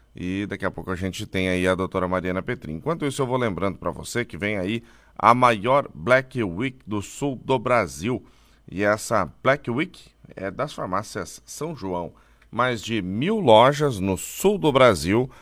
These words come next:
com a maior Black Week da farmácia São João. Um recado, então, pra você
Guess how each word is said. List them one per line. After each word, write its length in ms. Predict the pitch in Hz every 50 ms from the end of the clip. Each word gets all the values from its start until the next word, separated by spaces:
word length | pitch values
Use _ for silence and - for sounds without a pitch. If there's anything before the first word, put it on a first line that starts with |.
| - - _ _ _
com 400 | - 101 110 117 123 131 131 120 - -
a 140 | - 110 120
maior 540 | 120 117 104 82 73 82 95 104 113 95
Black 400 | - - 98 101 104 110 - -
Week 600 | 98 82 80 85 85 - - - - - - - - -
da 260 | 80 95 98 98 - _ _
farmácia 600 | - - 107 90 76 65 71 80 - - 90 80
São 280 | 78 - - 101 107 107
João. 320 | 101 98 80 71 65 58
Um 80 | 53 73
recado, 400 | - 143 143 - 98 90 85 98
então, 320 | 90 - - 87 92 90 - - _ _ _ _ _ _
pra 180 | - 101 110 113
você 540 | 92 92 104 101 - - - 85 87 85